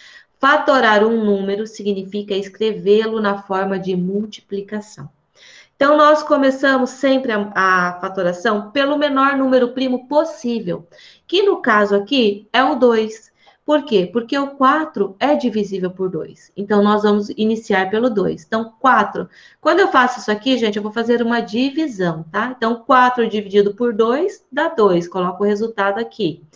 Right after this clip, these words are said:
O nove não dá pra dividir por dois, eu só baixo ele.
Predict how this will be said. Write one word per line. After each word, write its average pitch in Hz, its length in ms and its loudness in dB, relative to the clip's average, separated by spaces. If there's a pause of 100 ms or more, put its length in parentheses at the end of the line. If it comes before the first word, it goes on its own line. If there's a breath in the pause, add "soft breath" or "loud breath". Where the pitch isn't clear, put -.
(880 soft breath)
O 359 160 4
nove 220 500 2
não 277 360 0
dá 240 200 2
pra 240 160 -2
dividir 214 360 -4
por 233 160 -2
dois, 240 320 0
eu 262 100 0
só 254 300 -4
baixo 202 580 -2
ele. 226 320 -4